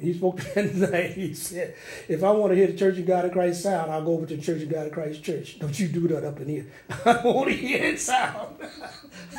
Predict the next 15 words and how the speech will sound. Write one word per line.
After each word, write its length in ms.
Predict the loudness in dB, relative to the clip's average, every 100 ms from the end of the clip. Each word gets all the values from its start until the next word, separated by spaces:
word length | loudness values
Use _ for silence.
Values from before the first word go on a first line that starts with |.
| 4
<laughs> 920 | 4 4 2 2 0 -4 -4 -8 -4
"Don't 320 | 0 2 4
you 100 | 4
do 200 | 4 4
that 180 | 4 4
up 160 | 2
in 60 | 0
here. 200 | 0 0 -6 -10
You, 220 | -4 -2
this 220 | 2 0 0
is 80 |
my 200 | 4 4
house." 440 | 4 2 -2 -2 2
<laughs> 0 |
Amen. 680 | 2 4 2 0 -2 -4